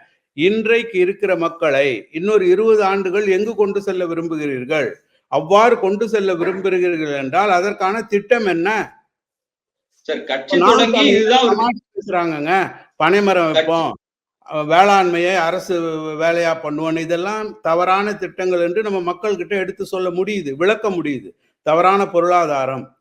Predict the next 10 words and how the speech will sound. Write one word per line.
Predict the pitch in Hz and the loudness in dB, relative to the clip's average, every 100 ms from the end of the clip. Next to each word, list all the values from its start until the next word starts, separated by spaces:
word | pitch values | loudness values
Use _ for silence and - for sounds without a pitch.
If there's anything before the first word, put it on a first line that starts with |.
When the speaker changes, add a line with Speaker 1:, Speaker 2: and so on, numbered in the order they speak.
| _ _ _ _ | _ _ _ _
Speaker 1:
சுயசார்பு | 165 190 196 202 190 180 208 | 0 2 4 6 4 4 2
என்று | 185 185 | 2 2
அவங்க | 175 170 165 | 0 0 -2
சொல்லக்கூடிய | 175 175 185 185 170 165 | 0 0 0 -2 -2 -2
விஷயத்துக்கும் | 160 180 165 165 165 190 | -2 -4 -6 -6 -6 -4
இதுக்கும் | 165 165 180 165 | -4 -4 -8 -4
தொடர்பல்ல. | 156 170 151 135 139 147 123 - _ - | -2 -2 0 -2 -2 -2 -4 -10 _ -6
இதைகளை | 185 196 190 214 | 4 6 6 2
நம்மள, | 208 190 196 | 0 -2 -2
ஆனால் | 170 175 165 156 202 | 0 2 2 2 0